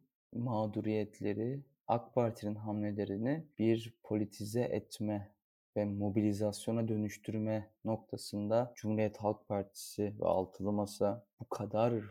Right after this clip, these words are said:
pasif kalacaksa bu nasıl bir strateji, nasıl bir yere çıkacak mantık? Neden ak Parti daha da bir adım daha ileri atmasın,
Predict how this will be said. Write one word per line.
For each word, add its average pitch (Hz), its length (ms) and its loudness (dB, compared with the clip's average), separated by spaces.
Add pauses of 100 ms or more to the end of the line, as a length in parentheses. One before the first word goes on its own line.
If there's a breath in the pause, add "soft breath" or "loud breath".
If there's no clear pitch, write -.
(100)
pasif - 360 0
kalacaksa 123 920 2
bu 110 140 0
nasıl 120 360 2
bir 104 120 0
strateji, 107 840 -4
nasıl 120 380 0
bir - 460 -6 (100)
yere 110 240 2
çıkacak - 540 -6 (220)
mantık? 110 640 -2
Neden 120 680 2
ak - 300 -2
Parti 117 460 2
daha 110 260 6
da 107 260 0 (100)
bir 139 140 6
adım 113 260 4
daha 107 160 8
ileri 104 220 2
atmasın, - 600 -4